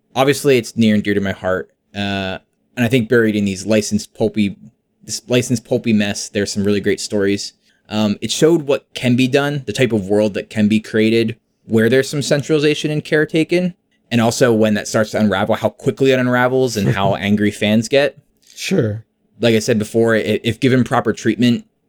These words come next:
Speaker 1: I think the Star Wars fic-, is a fictional universe that can hold a lot of different stories and different kind of stories than just Jedi versus Sith or Empire versus Republic. By the end of the New Jedi Order, you know,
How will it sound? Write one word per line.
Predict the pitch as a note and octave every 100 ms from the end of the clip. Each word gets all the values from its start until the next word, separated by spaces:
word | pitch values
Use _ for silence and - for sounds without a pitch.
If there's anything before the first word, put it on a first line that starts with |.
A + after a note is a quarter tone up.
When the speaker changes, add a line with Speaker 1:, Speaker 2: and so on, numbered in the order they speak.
| _
Speaker 1:
I | G#2+
think | A#2+ A2
the |
Star | - A2+
Wars | G#2+ -
fic-, | A2+ -
is | G#2
a | G2+
fictional | A#2+ A#2+ G#2+
universe | G#2+ -
that | G#2+
can | G#2
hold | - A#2
a | B2
lot | B2
of | B2+
different | C3+ C3+
stories | - C#3 C#3 A#2
and | A#2
different | C3 -
kind | - A#2
of | B2+
stories | - D3+ D3+ D3 - -
than | C3+
just | C3+ C#3 - _ _ _
Jedi | D3 C#3 C3+
versus | C3 -
Sith | C3 B2+
or | -
Empire | A#2 A#2 A#2
versus | A2+ -
Republic. | - A#2+ A#2+
By | A#2+ A#2+
the | A#2+
end | A#2+
of | A2+
the |
New | A2
Jedi | G#2+ G#2+
Order, | F#2 A2 A2+ G#2+ _ _ _ -
you |
know, | G#2+ A2